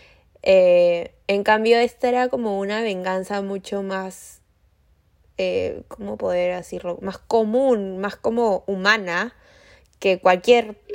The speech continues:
humano puede hacer, ¿no? Cualquier mujer podría lograr hacerlo. Eh, igual creo que siempre las venganzas, como son de acción y son densas,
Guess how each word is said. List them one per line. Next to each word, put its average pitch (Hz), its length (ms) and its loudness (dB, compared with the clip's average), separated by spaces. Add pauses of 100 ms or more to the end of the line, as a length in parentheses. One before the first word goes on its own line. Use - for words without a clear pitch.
(120)
humano 214 520 -2
puede 208 220 2
hacer, 214 340 -4
¿no? 185 160 -6
Cualquier 190 320 -2
mujer 214 540 0
podría 190 460 0
lograr 180 420 0
hacerlo. 175 680 -4 (1500)
Eh, 175 840 2 (220)
igual 262 580 2
creo 269 480 2
que 208 400 2 (1400)
siempre 294 480 -2
las 294 160 0
venganzas, 214 640 0
como 190 300 -4
son 214 260 -4
de 220 100 4
acción 208 680 0
y 214 160 -10
son 190 380 -8
densas, 196 880 -2